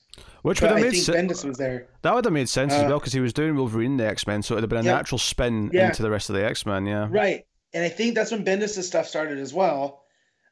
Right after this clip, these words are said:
Speaker 2: And you're not gonna move Bendis,
Speaker 1: Yeah.
Speaker 2: especially at that time.
Speaker 1: And
Speaker 2: So
Speaker 1: unfortunately for him right now, Hickman's got his claws all over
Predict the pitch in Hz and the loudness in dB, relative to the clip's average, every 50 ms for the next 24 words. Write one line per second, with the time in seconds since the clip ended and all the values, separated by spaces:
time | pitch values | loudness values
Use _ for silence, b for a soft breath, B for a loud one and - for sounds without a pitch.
0 | _ _ _ _ _ - - - - - 170 180 180 170 160 156 156 156 147 - | _ _ _ _ _ -14 -14 -12 -10 -10 -8 -6 -6 -4 -2 0 0 0 0 0
1 | 165 151 139 135 143 143 123 117 143 147 151 143 131 131 139 139 - - - - | 0 -2 0 2 2 0 2 2 0 0 2 2 2 0 0 0 -4 -6 -6 -2
2 | 127 117 113 110 107 165 160 151 147 139 127 151 156 - - 131 127 127 131 135 | 0 0 2 2 2 0 0 0 -2 0 0 0 -2 -2 -4 -4 -4 -2 -2 -4
3 | 131 - b b b b b b - - 165 160 160 156 151 151 139 143 139 - | -6 -10 b b b b b b 0 2 4 4 6 6 6 6 6 4 4 4
4 | 165 170 170 - - 165 147 - 151 139 135 131 123 127 123 110 92 120 123 120 | 2 2 2 2 0 0 0 2 2 2 2 2 2 2 2 2 0 0 0 0
5 | 110 107 131 117 - 135 131 120 104 - 123 87 107 104 - - - - 120 117 | 2 0 0 -2 0 -2 -2 -2 0 0 0 0 0 0 -2 -4 -4 -2 0 0
6 | 113 107 107 110 107 110 110 107 104 107 107 104 104 101 | 0 0 0 0 0 0 0 0 0 0 0 0 0 -2